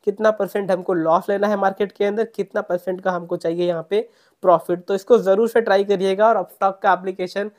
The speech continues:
आपके पास नहीं है डीमैट अकाउंट, तो इसको भी आप लोग डाउनलोड कर सकते हैं, नीचे डिस्क्रिप्शन में लिंक मिल जाएगा। चैनल पे बने रहिएगा, बहुत सारी चीज़ें सीखने को मिलेंगी ऑप्शन ट्रेडिंग से रिलेटेड।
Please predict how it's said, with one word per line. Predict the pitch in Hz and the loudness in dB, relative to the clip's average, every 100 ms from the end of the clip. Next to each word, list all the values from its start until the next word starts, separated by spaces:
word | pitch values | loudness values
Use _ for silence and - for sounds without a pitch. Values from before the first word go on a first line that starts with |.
| _ _ - | _ _ 2
आपके | 175 202 | 2 0
पास | 190 196 - | -2 -4 -2
नहीं | 175 208 214 | 0 2 2
है | 214 | -2
डीमैट | 170 190 185 185 | -4 -4 -4 -4
अकाउंट, | 175 180 202 190 | -2 -4 -4 -4
तो | 180 | -6
इसको | 175 196 | -4 -4
भी | 180 190 | -2 -2
आप | 175 185 | -2 -4
लोग | 180 | -2
डाउनलोड | 170 170 175 170 | -2 0 -2 -2
कर | 185 | -4
सकते | 185 185 - 180 | -4 -8 -8 -4
हैं, | 180 202 _ _ _ | -4 -6 _ _ _
नीचे | 202 214 220 | 0 4 4
डिस्क्रिप्शन | 214 - 196 - 208 | 2 0 -4 -2 -4
में | 202 | -4
लिंक | 170 196 214 | -2 -2 0
मिल | 214 202 | 0 2
जाएगा। | 202 196 214 220 _ _ _ | 0 2 0 -2 _ _ _
चैनल | 208 220 | 0 2
पे | 233 | 4
बने | 214 220 | 4 4
रहिएगा, | 214 214 208 214 | 4 2 2 0
बहुत | 175 190 196 | 2 -2 0
सारी | 202 | -2
चीज़ें | 208 202 202 | -4 -4 -6
सीखने | 208 180 190 190 | -4 -8 -4 -4
को | 196 | -2
मिलेंगी | 190 190 196 202 | -2 -2 -4 -4
ऑप्शन | 165 151 - 196 | -6 -6 -6 -6
ट्रेडिंग | 185 180 190 | -4 -4 -4
से | 180 190 | -6 -6
रिलेटेड। | 185 185 208 208 | -4 -6 -6 -8